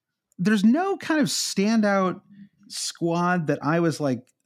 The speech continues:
"Oh, yeah, I really wanna target them for, 'cause they, they have a great run," or, or a squad that I was really trying to avoid. It's, it, I feel like F P L wise, it's, it's, it's sort of a mixed bag, right? Like, Brighton have a great run of fixtures, but I, I couldn't even tell you who, who I'd want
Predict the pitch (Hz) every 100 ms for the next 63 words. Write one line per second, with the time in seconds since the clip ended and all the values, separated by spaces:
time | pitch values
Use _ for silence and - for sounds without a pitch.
0 | _ _ 156 160 143 131 120 131 131 135
1 | 151 143 131 127 131 127 127 123 120 117
2 | 120 - - 113 110 107 104 98 - _
3 | - 110 131 127 110 123 127 123 123 120
4 | 117 120 127 127 123 147 139 123 151 135
5 | 123 117 113 113 117 - 113 104 87 87
6 | 104 98 92 92 - 143 123 - - -
7 | 147 196 160 - _ _ 170 180 - 180
8 | 160 151 170 147 120 113 110 107 117 -
9 | 113 - 131 113 135 113 107 107 98 -
10 | 101 87 101 107 110 - 135 143 143 127
11 | 117 120 113 113 110 131 127 - 107 101
12 | - _ - _ - 131 - 160 165 208
13 | 170 135 120 - - - 151 202 95 -
14 | 104 104 107 - 117 107 98 92 87